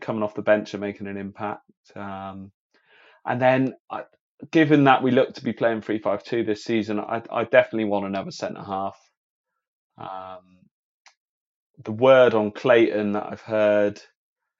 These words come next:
is, whilst he's an able centre half,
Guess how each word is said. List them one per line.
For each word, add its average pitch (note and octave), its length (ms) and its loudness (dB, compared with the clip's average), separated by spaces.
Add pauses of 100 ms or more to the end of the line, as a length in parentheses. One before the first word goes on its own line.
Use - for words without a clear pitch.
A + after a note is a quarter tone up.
(360)
is, F#2 680 -6
whilst G#2+ 320 2
he's G2+ 200 0
an G2+ 100 -2
able G#2 560 0 (280)
centre - 360 -8
half, F#2 400 -8